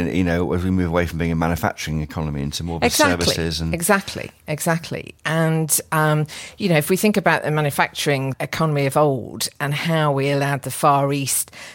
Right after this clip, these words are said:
Speaker 2: to eat our lunch, as it were, and,
Speaker 1: Mm.
Speaker 2: you know, we sort of allowed them to become quicker and cheaper at producing stuff. If we're not careful, the
Speaker 1: Yes.
Speaker 2: Far East is gonna be doing the same when it comes to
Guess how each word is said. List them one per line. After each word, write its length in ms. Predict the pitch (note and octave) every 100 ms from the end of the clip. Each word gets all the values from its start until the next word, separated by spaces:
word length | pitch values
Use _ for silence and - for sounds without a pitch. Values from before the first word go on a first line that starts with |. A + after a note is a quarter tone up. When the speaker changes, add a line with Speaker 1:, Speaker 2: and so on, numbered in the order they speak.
| -
Speaker 2:
to 500 | - D#3 D3 C#3+ C3+ - -
eat 260 | D#3+ C#3 D#3
our 180 | C3+
lunch, 360 | C3 D3 D3 -
as 140 | C3
it 100 | C3+
were, 400 | C#3 C3 C3 C3+ -
and, 360 | C#3+ C#3 C3+ F2+
Speaker 1:
Mm. 60 |
Speaker 2:
you 60 | C#3
know, 120 | C3+
we 100 | C#3 C#3
sort 160 | D3
of 80 | C3
allowed 340 | C#3+ D3 C#3+
them 140 | - C#3+
to 80 | -
become 340 | C#3+ - C#3+
quicker 540 | B2 E3 D3 - C#3+ C3+
and 220 | C3+ C3+ - -
cheaper 440 | - F3 D#3+ - - A#2+ B2
at 140 | C#3+
producing 520 | C3+ D3+ C#3+ - E2
stuff. 520 | - - - B2 - - - -
If 140 | D#3+
we're 60 | D#3+
not 200 | F3 -
careful, 560 | E3 D3+ C#3+ - A2
the 100 | A2
Speaker 1:
Yes. 80 | -
Speaker 2:
Far 240 | C#3 C3+ C3+
East 220 | C3+ -
is 100 | B2+
gonna 200 | C#3+ C3
be 280 | B2+ C3 B2 _ -
doing 240 | D3 C#3 C3+
the 80 |
same 500 | C3 D#3 C3+ C3+ B2+ B2+ -
when 140 | C#3+
it 80 | C#3
comes 260 | - B2+ -
to 340 | - C3 B2